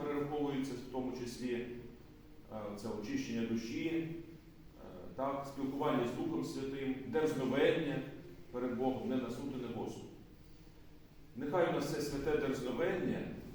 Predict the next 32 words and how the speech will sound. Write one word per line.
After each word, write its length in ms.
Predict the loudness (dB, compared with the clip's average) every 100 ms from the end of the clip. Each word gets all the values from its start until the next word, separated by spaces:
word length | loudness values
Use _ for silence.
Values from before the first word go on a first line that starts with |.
| -10 -12 -12
засноване 640 | -6 -4 0 2 4 4 4
на, 260 | 4 2
е, 40 | 0 -4 -10 -12 -14 -12 -8 -8 -8 -10
синівських 680 | -4 -2 0 0 0 -2 -4 -6 -12 -14 -16 -18 -18 -8 -2
відносинах 640 | 0 2 2 2 -2 -4
з 40 |
Господом 460 | -4 -4 -4 -2 0
Богом, 380 | 2 2 2 -4 -6 -12 -10
нехай 220 | -8 -4
воно 120 | -2 -2
в 40 | -4
нас 140 | -4 -6
буде. 260 | -6 -8 -10 -12 -14 -16
Щоб 120 | -12
ця 240 | -8 -4 -2
віра 220 | 0 -2
жива, 560 | -2 0 2 0 -4 -8 -8
жива 260 | 0 0 2 0
віра, 140 | 0
яка 180 | 0 0
нас 320 | -2 -2 -8
спасає, 540 | -8 -8 -4 0 2 0 -2 -6 -10 -6
Бог 240 | 2 4 4
живий 220 | 2 -2
нас 160 | -4 -6
спасає, 600 | -6 -6 -2 -2 -2 -4 -8 -12 -14
щоб 120 | -8
ця 160 | -4 -2
жива 120 | -2 -2 0
віра 220 | 0 0 -2 -6 -6
була 180 | -2 0
нашим 320 | 0 -2 -2